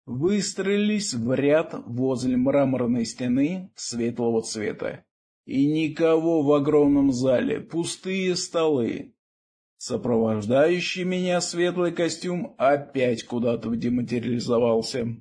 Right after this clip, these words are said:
Впрочем, я ошибся. За одним из столиков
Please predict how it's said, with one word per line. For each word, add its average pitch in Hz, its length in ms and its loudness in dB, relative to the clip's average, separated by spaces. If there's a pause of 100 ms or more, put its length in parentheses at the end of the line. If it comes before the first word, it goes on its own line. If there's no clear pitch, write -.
(1040)
Впрочем, 202 840 0
я 156 380 2
ошибся. 139 760 -2 (300)
За 143 300 0
одним 185 400 -2
из - 140 -4
столиков 156 920 -2